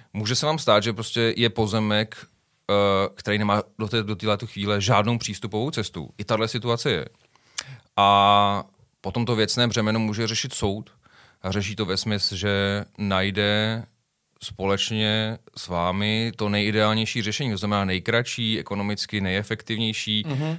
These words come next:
Speaker 1: a nejméně obtěžující řešení pro sousedy a soud potom může soudním rozhodnutím zapsat to věcné břemeno ve prospěch nějakého jiného pozemku.
Speaker 2: Nebo já uvedu příklad, my jsme nedávno prodávali chalupu na samotě,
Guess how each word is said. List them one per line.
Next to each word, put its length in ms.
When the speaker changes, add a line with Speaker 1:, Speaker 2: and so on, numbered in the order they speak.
Speaker 1:
a 80
nejméně 400
obtěžující 1120
řešení 640
pro 160
sousedy 540
a 100
soud 280
potom 240
může 480
soudním 300
rozhodnutím 480
zapsat 280
to 80
věcné 260
břemeno 400
ve 120
prospěch 380
nějakého 300
jiného 200
pozemku. 420
Speaker 2:
Nebo 160
já 120
uvedu 240
příklad, 440
my 80
jsme 180
nedávno 420
prodávali 800
chalupu 720
na 120
samotě, 540